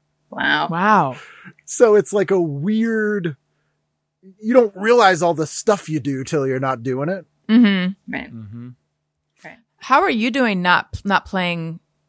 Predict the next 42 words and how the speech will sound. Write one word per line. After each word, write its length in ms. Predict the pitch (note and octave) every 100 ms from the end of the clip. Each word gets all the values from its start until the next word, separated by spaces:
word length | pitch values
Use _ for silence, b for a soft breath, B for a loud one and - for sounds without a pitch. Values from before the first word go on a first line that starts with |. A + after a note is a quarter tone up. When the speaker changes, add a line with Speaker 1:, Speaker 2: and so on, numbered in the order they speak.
| _ _
Speaker 2:
shows, 500 | - F#3+ A3 C3+ C#3+
Tony? 460 | - B2+ C#3+ F3+ _ _ _ _ _ _ _ _ _ - -
Speaker 4:
I 60 | C#3+
hate 200 | C#3 D#3+
it. 140 | G#2+ _ _ _ _ _ _ _ _
I 120 | C3 A#2+
really, 500 | A2+ A#2+ A#2+ A2+ G#2 _
truly 400 | - - D3+ C3+
hate 240 | A#2+ B2 F#2+
it. 140 | - _ -
Like, 200 | A2 -
we 140 | B2+
did, 460 | A#2+ A#2+ A2+ G2+ _
you 180 | - D#3+
know, 120 | A#2+
Don't 220 | A2+ B2
Stop 240 | - C#3 B2
or 60 |
We'll 100 | A2
Die 200 | G2 A2
did 140 | G#2 F#2+
a 40 |
couple 420 | - G#2 G2 F#2+
live 420 | G2 F#2 G2 A2
streams, 560 | - - C3+ C#3+ D#3+ -
which 140 | A2+ F3+
that 120 | A#2
Speaker 2:
Mm-hmm. 80 | G#2
Speaker 4:
was 140 | G#2
nice 400 | G#2+ G2+ G#2 -
to, 600 | - - G2+ F#2+ F2+ F2 - _ _ _
you 140 | A2+ F#2
know, 160 | E2 -
get 220 | F2+ -
to 100 | A2+
play 340 | - A#2+ B2
with 160 | C#3 -
some 160 | D#3+
people, 280 | D3+ E3 F3
but, 340 | D#3+ A#2+ G2+ _ _ _ _
you 160 | C#3 A2+
know, 220 | F2+ F2+